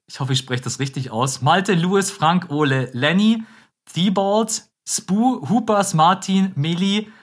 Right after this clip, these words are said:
Markus, Jona, Blinkfisch, Marco, Ole, Max. Ist auch immer so ein bisschen tricky, weil manche geben ihren echten Namen an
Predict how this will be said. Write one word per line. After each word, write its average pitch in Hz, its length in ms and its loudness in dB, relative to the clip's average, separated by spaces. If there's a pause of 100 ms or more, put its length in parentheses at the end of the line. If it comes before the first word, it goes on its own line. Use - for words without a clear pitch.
Markus, 170 540 0
Jona, 160 640 0 (120)
Blinkfisch, 156 640 -2
Marco, 135 480 0
Ole, 120 420 -2
Max. 110 360 -4 (180)
Ist 151 100 -4
auch 165 140 4
immer 170 120 6
so 143 120 2
ein 139 80 2
bisschen 165 320 0
tricky, 156 340 0
weil 139 100 2
manche 160 280 0
geben 151 260 -4
ihren 143 160 0
echten 143 360 -4
Namen 143 300 2
an 147 340 0